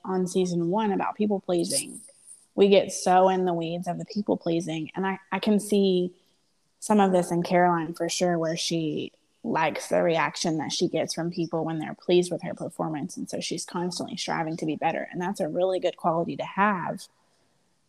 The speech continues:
until you look up one day and you have no idea who you are because you've spent so much of your life trying to make sure that you meet the expectations of the people around you.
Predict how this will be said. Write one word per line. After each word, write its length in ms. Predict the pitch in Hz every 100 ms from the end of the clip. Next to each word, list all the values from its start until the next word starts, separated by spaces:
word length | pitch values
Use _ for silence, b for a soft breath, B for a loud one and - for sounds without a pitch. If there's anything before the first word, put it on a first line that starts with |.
| _
until 300 | 196 196 202
you 180 | 185 175
look 220 | 170 175
up 160 | 185 175
one 220 | 175 175
day 180 | 170 170
and 100 | 165
you 80 | 170
have 180 | 170 170
no 200 | 170 170
idea 360 | 170 160 156 170
who 120 | 175
you 240 | 170 151 156
are 400 | 160 165 156 147
because 340 | 156 185 170
you've 180 | 175 170
spent 300 | - 165 -
so 240 | - 160
much 260 | 165 160 165
of 100 | 156
your 180 | 151 156
life 320 | 151 143 156
trying 320 | - 165 156 170
to 80 |
make 220 | 160 151 147
sure 160 | 175
that 220 | 156 147
you 80 | 170
meet 220 | 165 156
the 100 | 165
expectations 600 | 147 - 160 - 156 160 160
of 80 |
the 60 | -
people 280 | - - -
around 460 | 71 73 78 - -
you. 180 | 95